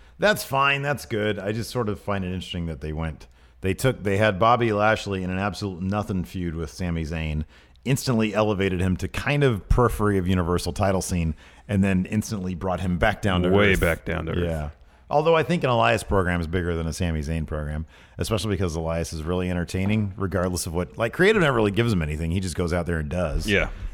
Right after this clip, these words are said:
Speaker 1: Um, with Sami Zayn, they just had some really, really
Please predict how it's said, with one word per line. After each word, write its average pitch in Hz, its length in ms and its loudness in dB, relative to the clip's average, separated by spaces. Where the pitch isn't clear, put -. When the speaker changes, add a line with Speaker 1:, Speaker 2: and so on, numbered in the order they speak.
Speaker 1:
Um, 87 460 -2
with 85 100 -4
Sami 101 260 -2
Zayn, 90 200 -4
they 82 80 -6
just 76 160 -12
had - 160 -14
some - 180 -20
really, 98 400 -2
really 85 340 -4